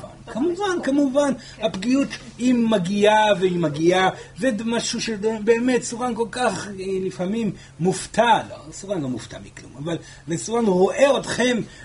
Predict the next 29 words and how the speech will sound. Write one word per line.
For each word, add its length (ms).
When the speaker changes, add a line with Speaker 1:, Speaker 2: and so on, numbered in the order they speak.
Speaker 2:
אה, 60
אה, 500
אחרי 420
חוויה 500
של 140
התפתחות 580
והתקדמות, 680
לדוגמה, 520
הזוגיות 480
חדשה, 480
ופתאום 500
הכל 260
נראה 240
טוב, 320
ואז 200
היא 80
נגמרת, 540
וצועקים 480
לשמיים, 560
"סורן, 580
אז 120
למה 260
אמרת 440
לי 200
להיות 280
בזוגיות 560
הזאת?" 260
בגלל 360
זה! 200